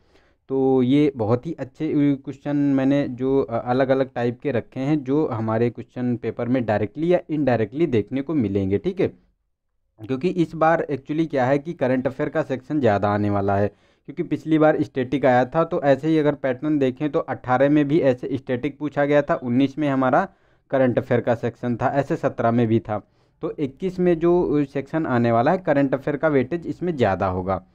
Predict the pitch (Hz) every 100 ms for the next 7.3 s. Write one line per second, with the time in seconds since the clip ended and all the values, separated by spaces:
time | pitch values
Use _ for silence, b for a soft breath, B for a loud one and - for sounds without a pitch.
0 | b b - 123 127 139 151 127 127 123
1 | 123 135 143 135 107 123 113 120 120 120
2 | 113 120 107 110 107 104 107 180 185 127
3 | _ _ _ _ _ _ _ _ - 117
4 | 135 - - - 139 175 165 180 165 170
5 | 170 175 175 165 143 135 147 147 151 139
6 | 135 135 151 151 127 147 143 151 147 151
7 | 135 143 135